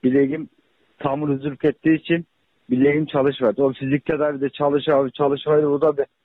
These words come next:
tayini belirlemez. Eğer çalışmay kesse, işteyelmeyin. Çalışıp sağlam bulup kesse, belki, e, doktor aytsa, "Tamam, sen işteyelsin," der, rapor menен karar verettir.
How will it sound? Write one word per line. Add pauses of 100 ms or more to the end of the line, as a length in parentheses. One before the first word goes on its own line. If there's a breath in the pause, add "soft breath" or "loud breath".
(240)
tayini
belirlemez. (760)
Eğer
çalışmay
kesse,
işteyelmeyin. (680 soft breath)
Çalışıp (440)
sağlam
bulup
kesse, (760)
belki,
e,
doktor
aytsa,
"Tamam,
sen
işteyelsin,"
der, (420)
rapor
menен
karar
verettir.